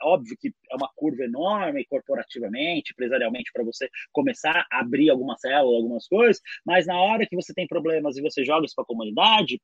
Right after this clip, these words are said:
né, e você começa a, e se tá disposto a descentralizar uma parte, uma área ou algo, ah, do tipo, você pode ter ali centenas de milhares de pessoas a-, ajudando a resolver esse problema.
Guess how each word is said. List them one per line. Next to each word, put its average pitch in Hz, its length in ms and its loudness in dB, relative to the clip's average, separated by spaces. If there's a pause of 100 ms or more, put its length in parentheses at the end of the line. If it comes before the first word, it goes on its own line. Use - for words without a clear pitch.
né, 180 180 2 (240)
e 139 80 -2
você 160 240 -2
começa 170 640 0
a, 147 560 -2 (300)
e - 60 -10
se - 140 -16
tá 170 140 0
disposto 170 840 0
a 160 140 -6 (180)
descentralizar 143 800 -6
uma 139 200 -12
parte, 151 440 -4
uma 120 180 -8
área 143 460 -2
ou 131 100 0
algo, 127 380 -4
ah, 123 360 -4
do 107 120 -12
tipo, 226 400 0 (240)
você 277 140 0
pode 208 420 -4
ter 226 320 4
ali 247 340 0 (220)
centenas 240 540 0
de 269 100 2
milhares 196 380 0
de - 60 -12
pessoas 226 500 2
a-, 220 180 -4 (100)
ajudando 233 760 -2
a 269 180 -6 (240)
resolver 285 320 0
esse 262 160 -6
problema. 302 440 0